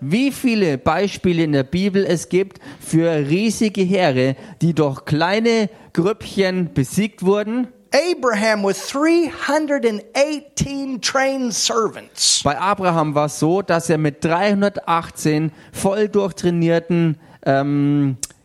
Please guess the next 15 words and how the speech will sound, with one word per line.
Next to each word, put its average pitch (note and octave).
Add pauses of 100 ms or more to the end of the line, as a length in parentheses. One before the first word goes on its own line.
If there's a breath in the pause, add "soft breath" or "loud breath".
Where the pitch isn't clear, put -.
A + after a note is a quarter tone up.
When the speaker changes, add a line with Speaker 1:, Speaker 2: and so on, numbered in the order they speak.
Speaker 1:
Kriegsleuten E3+ (120)
Speaker 2:
Took C4+
on B3+
the A#3
military A#3 (640 soft breath)
of G#3+
a G#3 (260)
king, A3+ (160)
of, G3
of G#3
four E4+ (200)
kings A#3
that A3
had G#3+
defeated A3